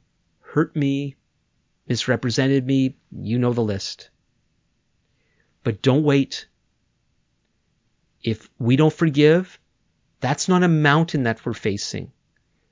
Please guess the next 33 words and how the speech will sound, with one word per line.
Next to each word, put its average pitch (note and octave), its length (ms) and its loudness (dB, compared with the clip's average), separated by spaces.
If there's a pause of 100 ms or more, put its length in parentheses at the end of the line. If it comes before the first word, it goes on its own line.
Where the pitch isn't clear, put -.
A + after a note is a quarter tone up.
(160)
That A#2+ 300 -4
is A2 200 -6
a G#2 80 -6
wall G#2+ 920 -4
that's G#2+ 200 -6
gonna G2+ 240 -4
keep - 440 -8
us E3 220 -4
from A2 400 -6
knowing C3 380 -2
God B2+ 240 -4
as A2+ 200 -6
we A2+ 120 -8
should, D#3+ 440 -2
and A2 120 -6
we A2 100 -2
won't A2+ 380 -4
be C#3 160 -2
able C3 240 -4
to B2+ 140 -12
be A#2+ 460 0 (720)
what A2 140 -4
he A2 80 -2
wants G#2+ 320 -4
us A2+ 100 -8
to A#2 100 -6
be. G2+ 300 -6 (320)
We G#2 140 -6
need A2 640 -2 (420)
to G#2 60 -8
forgive. F#2 880 -8 (840)
Let's - 160 -10
pray. F#2 300 -8